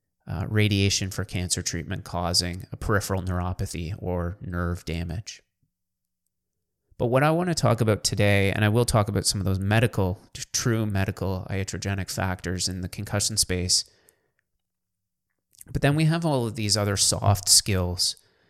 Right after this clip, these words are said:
things like language and context that we have within our practice that can create iatrogenic side effects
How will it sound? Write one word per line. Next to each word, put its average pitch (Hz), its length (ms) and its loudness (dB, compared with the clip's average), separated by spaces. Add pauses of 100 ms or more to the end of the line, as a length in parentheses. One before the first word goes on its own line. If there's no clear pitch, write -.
(600)
things 113 180 2
like 113 160 2
language 98 480 2
and 92 120 -4
context 101 720 0
that - 160 -2
we 95 480 -4 (460)
have 120 320 2
within 107 240 4
our 98 100 2
practice 95 800 0 (600)
that 104 180 2
can 101 260 -4
create 101 640 2 (440)
iatrogenic 98 600 0
side 95 300 6
effects - 680 2